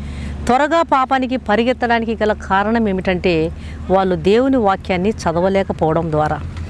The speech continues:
దేవుని వాక్యం చెప్తుంది కదండి, "యవనస్తులు దేని చేత తమ నడతను శుద్ధి చేసుకుందురు? నీ వాక్యమును బట్టి దానిని జాగ్రత్తగా చూచుకొనుట చేతనే కదా."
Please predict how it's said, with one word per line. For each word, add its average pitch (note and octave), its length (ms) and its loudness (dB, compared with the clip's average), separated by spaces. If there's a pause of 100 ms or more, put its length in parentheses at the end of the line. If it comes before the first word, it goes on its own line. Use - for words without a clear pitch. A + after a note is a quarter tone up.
(240)
దేవుని C#4 280 2
వాక్యం A#3+ 280 2
చెప్తుంది G#3+ 400 0
కదండి, F#3+ 340 0
"యవనస్తులు D#4 640 0
దేని A#3+ 340 2 (100)
చేత C#4 180 2
తమ B3 280 -2
నడతను G#3 360 0
శుద్ధి G3+ 400 -2
చేసుకుందురు? F#3+ 600 0 (340)
నీ A3 120 4
వాక్యమును C#4 760 0 (200)
బట్టి A#3+ 540 0
దానిని G3+ 280 0
జాగ్రత్తగా B3 640 0
చూచుకొనుట C#4 680 0
చేతనే F#3+ 460 0
కదా." D#3+ 340 2